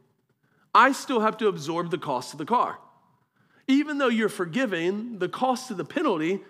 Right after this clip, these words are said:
I'm taking it on myself. That's what happens with any transgression or any forgiveness. I-, if you think about that,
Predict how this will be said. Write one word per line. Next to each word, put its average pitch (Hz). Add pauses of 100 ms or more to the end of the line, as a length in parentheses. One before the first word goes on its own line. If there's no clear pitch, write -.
(280)
I'm 208
taking 208
it 180
on 160
myself. - (440)
That's 262
what 311
happens 247
with 208 (100)
any 262
transgression 147
or 226
any 247
forgiveness. 143 (400)
I-, 247
if 277
you 254
think 330
about 151
that, 175